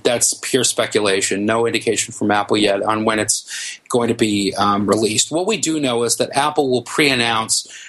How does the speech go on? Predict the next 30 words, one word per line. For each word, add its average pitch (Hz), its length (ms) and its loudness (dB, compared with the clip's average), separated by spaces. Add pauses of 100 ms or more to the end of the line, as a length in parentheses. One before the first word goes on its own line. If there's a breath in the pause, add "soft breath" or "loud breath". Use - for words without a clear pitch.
(140)
Mavericks 127 460 2
release 117 360 0
before 117 380 0
it 117 40 4
actually 110 460 2
comes 101 340 0
out. 92 340 -2
It, 120 500 0
Apple 131 420 2
will, 120 300 2 (480 loud breath)
um, 120 440 0 (140)
not 170 460 0
want 156 180 2
to 131 60 0
give 139 180 2
itself 127 460 0
a - 20 2
lot 131 420 2
of 123 140 0
time, 110 320 -4
but 120 160 -2
it 117 80 -8
will 139 200 -2
give, 123 380 -2 (400 loud breath)
um, 120 420 0
customers 123 560 0
a 117 40 -4
heads 113 340 -2
up 107 300 -4 (120)
that, 110 280 -2